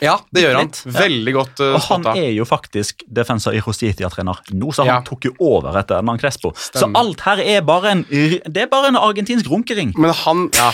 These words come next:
Speaker 1: men han mangler jo, må jo mangle de nødvendige papirene, holdt jeg på å si, på trening i Europa. Så
Speaker 2: Nei, nei, fordi han har tre-, han har trent såpass lenge. Eh, altså, han har vært trener for Universidad de Chile. Dette er tredje perioden i Defensa y Justicia. Han har vært Independiente i Racing Club, så han har vært trener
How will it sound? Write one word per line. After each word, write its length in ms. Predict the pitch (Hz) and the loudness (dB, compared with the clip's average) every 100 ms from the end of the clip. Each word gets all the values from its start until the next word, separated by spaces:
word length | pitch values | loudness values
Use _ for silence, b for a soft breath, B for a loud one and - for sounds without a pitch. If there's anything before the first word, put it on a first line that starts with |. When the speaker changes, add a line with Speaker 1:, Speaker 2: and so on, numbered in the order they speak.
| - | 0
Speaker 1:
men 120 | 139 143 | -2 -2
han 240 | - 185 | 0 0
mangler 320 | 202 160 117 | 2 0 2
jo, 140 | 123 123 123 127 123 123 117 113 110 | 2 4 4 4 2 0 -4 -8 -6
må 120 | 127 127 | 0 0
jo 40 | |
mangle 340 | 127 117 107 | 2 0 -2
de 200 | 113 117 | -2 -2
nødvendige 380 | 117 113 110 107 | -2 -2 -4 -4
papirene, 340 | 117 - 104 104 | -6 -4 -4 -4
holdt 100 | 104 | -8
jeg 80 | 101 | -8
på 60 | |
å 40 | 107 | -6
si, 80 | 107 | -6
på 120 | 107 | -6
trening 200 | 113 104 | -4 -4
i 40 | 101 | -4
Europa. 240 | 98 - - | -6 -8 -4
Så 80 | 143 | 2
Speaker 2:
Nei, 500 | 151 160 170 143 170 | 4 4 4 2 -2
nei, 340 | 170 180 180 190 | 0 2 2 0
fordi 200 | 185 180 | -2 -2
han 140 | 180 | -2
har 60 | 143 | -4
tre-, 200 | - - | -6 -4
han 140 | 151 | -2
har 80 | 156 | -2
trent 440 | - - 143 120 - | -4 -2 0 0 -2
såpass 460 | - 143 139 - | -4 -2 -2 -2
lenge. 480 | 123 127 139 180 107 - B B B B | -2 -2 0 -2 -4 -6 B B B B
Eh, 180 | 127 127 | 2 4
altså, 220 | 123 147 | 2 2
han 160 | 143 139 | 2 4
har 100 | 135 | 2
vært 340 | 131 - - | 0 -2 -8
trener 260 | 127 143 139 | -2 0 0
for 100 | 127 | 0
Universidad 560 | 120 123 120 117 113 101 | 0 2 2 0 0 0
de 80 | 107 | -2
Chile. 480 | - 131 117 147 - | -2 0 2 2 0
Dette 200 | 127 131 | -2 0
er 80 | 117 | 0
tredje 440 | - - 120 135 | 0 -4 -2 -2
perioden 380 | - 101 101 110 | 0 0 0 0
i 40 | 101 | -2
Defensa 380 | 98 110 101 104 | -2 -2 -4 -4
y 40 | |
Justicia. 460 | 107 101 104 95 107 | -6 -6 -4 0 2
Han 100 | 120 | 2
har 140 | 110 | 0
vært 100 | 101 | -2
Independiente 680 | 107 110 101 95 98 117 - | -4 -4 -2 -2 -2 -4 -2
i 60 | 107 | -2
Racing 260 | 113 113 | -2 -4
Club, 140 | 110 110 | -6 -2
så 100 | 135 | -2
han 40 | 117 | -2
har 80 | - | -2
vært 80 | - | -4
trener 300 | 104 117 | -2 0